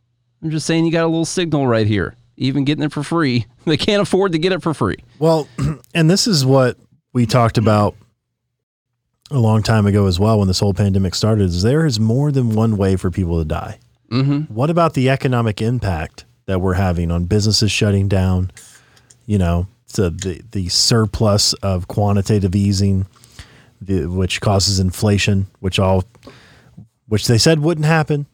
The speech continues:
Speaker 2: Inflation's not gonna happen.
Speaker 1: It's transitory. It's just gonna,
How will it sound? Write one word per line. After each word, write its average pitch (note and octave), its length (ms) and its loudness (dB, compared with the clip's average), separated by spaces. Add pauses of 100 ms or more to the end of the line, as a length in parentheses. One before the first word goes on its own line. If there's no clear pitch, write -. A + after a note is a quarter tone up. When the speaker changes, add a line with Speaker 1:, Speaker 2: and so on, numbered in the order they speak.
(120)
Speaker 2:
Inflation's C#3 380 0
not C#3+ 160 0
gonna C3+ 140 0
happen. B2+ 420 0
Speaker 1:
It's - 100 -6
transitory. A2 680 0
It's G2+ 100 -4
just B2+ 180 -6
gonna, G2+ 260 -2